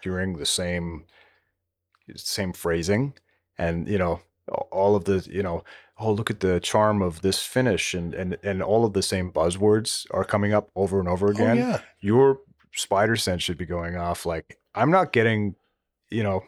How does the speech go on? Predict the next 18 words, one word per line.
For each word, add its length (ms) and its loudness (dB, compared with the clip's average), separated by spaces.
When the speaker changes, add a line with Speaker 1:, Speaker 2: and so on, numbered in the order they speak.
Speaker 1:
I'm 140 2
not 180 2
getting 320 2
real 260 2
information. 720 -2
I'm 240 0
literally 400 4
getting 320 4
fed 560 2
the 60 2
script 540 2
that 140 2
was 160 -6
given 340 -2
to 100 0
these 300 0
guys 460 0
by 440 -2